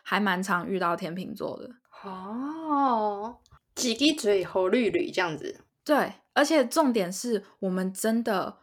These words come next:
Speaker 1: 会看起来非常的真诚，可是其实心里面就觉得说，“你可不可以赶快买我的东西就好了？<laughs> 不要再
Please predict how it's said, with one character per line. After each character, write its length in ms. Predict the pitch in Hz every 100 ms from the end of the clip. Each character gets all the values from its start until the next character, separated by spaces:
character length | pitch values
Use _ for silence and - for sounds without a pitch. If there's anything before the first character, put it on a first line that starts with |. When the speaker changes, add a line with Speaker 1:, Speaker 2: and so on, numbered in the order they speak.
| _
Speaker 1:
会 220 | - 220
看 260 | - 254 214
起 200 | - 151
来 380 | 117 170 - _
非 380 | - - 185 190
常 180 | 190 165
的 80 |
真 280 | 170 175 180
诚， 200 | 185 165
可 140 | 208 208
是 140 | 269
其 160 | 262 190
实 160 | 190
心 380 | 202 - 208 214
里 120 | 190
面 240 | 180 196 185
就 160 | 202
觉 160 | 196 165
得 160 | 170
说 380 | 185 175 170 180 - _ _
，“你 140 | 190
可 140 | 190 190
不 120 | 214
可 160 | 202
以 80 | 175
赶 300 | 180 175 -
快 440 | - 196 175 165 - _
买 220 | 180 156
我 120 | 175
的 120 | 170 151
东 200 | 156 185
西 160 | 170
就 160 | 170 175
好 220 | - 113
了？ 240 | 85 - - _ _
<laughs> 680 | - 302 - 381 339 453
不 60 | 480
要 120 | 392
再 120 | -